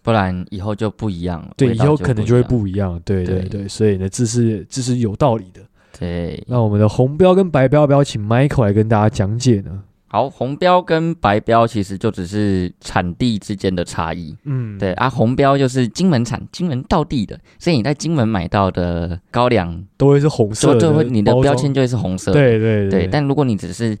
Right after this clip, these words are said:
Speaker 1: 你是在台湾买到的，那你那个标签一定都是白色，它只是做一个简单的区分。
Speaker 2: 区别，对，
Speaker 1: 对。
Speaker 2: 对，对。
Speaker 1: 但是如果以量上面来说的话，红标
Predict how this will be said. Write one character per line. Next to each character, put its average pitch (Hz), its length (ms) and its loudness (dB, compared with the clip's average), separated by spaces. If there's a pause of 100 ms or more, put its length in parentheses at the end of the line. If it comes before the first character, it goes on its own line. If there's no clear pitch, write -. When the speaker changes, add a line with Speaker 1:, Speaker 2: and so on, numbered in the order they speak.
(120)
Speaker 1:
你 101 80 -2
是 139 100 -6
在 151 100 2
台 - 200 -4
湾 107 140 2
买 101 200 -6
到 87 220 -6
的， - 120 -14 (200)
那 135 80 -2
你 107 140 0
那 95 120 0
个 104 80 -2
标 95 180 0
签 92 300 -6
一 95 80 -12
定 104 160 -4
都 92 80 -2
是 - 160 -10
白 - 180 -8
色， - 240 -10
它 143 120 2
只 113 120 -4
是 117 240 0 (140)
做 117 220 4
一 98 80 2
个 95 140 2
简 82 260 -6
单 95 200 -2
的 87 340 -6 (100)
区 139 440 2
分。 131 180 2
Speaker 2:
区 95 120 0
别， - 40 0
对， 110 200 4
Speaker 1:
对。 - 0 -
Speaker 2:
对， 98 180 4
对。 95 300 0
Speaker 1:
但 - 80 2
是 160 120 0
如 143 120 4
果 139 160 2
以 90 380 -6
量 113 300 2
上 107 220 -2
面 98 140 2
来 87 160 -8
说 92 160 -4
的 85 160 -6
话， 85 300 -8
红 107 280 -2
标 123 320 0